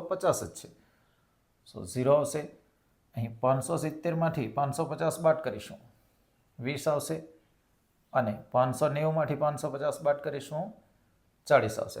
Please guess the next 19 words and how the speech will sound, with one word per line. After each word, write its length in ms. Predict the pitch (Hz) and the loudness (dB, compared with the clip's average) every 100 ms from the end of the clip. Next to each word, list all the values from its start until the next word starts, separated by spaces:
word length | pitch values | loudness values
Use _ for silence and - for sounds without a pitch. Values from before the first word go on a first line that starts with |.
| - | -2
પણ 100 | 139 | 2
અહીં 220 | 143 185 202 - _ _ _ _ _ - | 4 2 0 -10 _ _ _ _ _ 4
પ્લસ 240 | 147 - 107 | 6 6 0
આવશે, 200 | - 110 131 | -2 -2 2
કારણ 240 | 160 185 202 - _ 127 | 4 4 0 -10 _ 2
પાંચસો 300 | 131 127 160 156 | 2 2 0 0
સિત્તેર 340 | 156 165 180 196 - _ _ | -2 -2 -2 -4 -12 _ _
પોઝિટિવ 400 | 165 151 156 151 143 | 4 4 4 2 0
છે, 80 | 147 151 | -2 2
મોટી 220 | 160 156 - | 4 4 2
સંખ્યા, 360 | 117 107 117 - | -2 -4 -4 -4
અને 120 | 123 127 131 | 0 4 4
આ 60 | - - _ - | 0 -10 _ -2
ઓછા 240 | 160 156 101 | 2 2 0
છે, 80 | - - - | -4 -18 -10
જે 80 | 135 | 2
નાની 240 | 156 147 127 | 2 2 -2
છે, 60 | - _ _ _ _ _ | -8 _ _ _ _ _
so 60 | _ | _